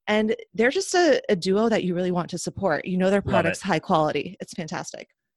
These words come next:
Speaker 2: Love it. Yeah. 'Cause especially 'cause the world of olive oil is known to kinda have, like, some, some knockoffs out there, or, like, olive, olive oils that are, like, cut with, with other oils. So yeah,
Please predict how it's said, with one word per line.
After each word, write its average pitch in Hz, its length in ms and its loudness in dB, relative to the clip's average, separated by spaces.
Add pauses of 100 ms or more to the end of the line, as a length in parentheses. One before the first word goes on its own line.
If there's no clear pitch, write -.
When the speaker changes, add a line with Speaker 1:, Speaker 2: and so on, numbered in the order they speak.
(120)
Speaker 2:
Love 110 180 2
it. 95 140 -2
Yeah. 113 160 2
'Cause 120 100 -4
especially 165 340 -4
'cause 127 140 -4
the 131 260 -6
world 165 220 0
of 175 80 -2
olive 156 220 -2
oil 107 160 -2
is 92 120 -8
known 110 360 -4
to 104 80 -8
kinda 87 220 -10
have, 95 280 -6
like, 87 200 -8
some, 90 340 -10
some 92 200 -12
knockoffs 92 540 -6
out 85 180 -6
there, 85 280 -4
or, 87 60 -8
like, 92 220 -10
olive, 92 440 -6
olive 101 320 -4
oils 98 300 -2
that 98 120 -2
are, 95 80 -4
like, 90 160 -8 (380)
cut 110 320 -2 (100)
with, 98 380 -4
with 98 260 -10
other 98 380 -2
oils. 95 340 -6
So 90 180 -8 (500)
yeah, 131 220 2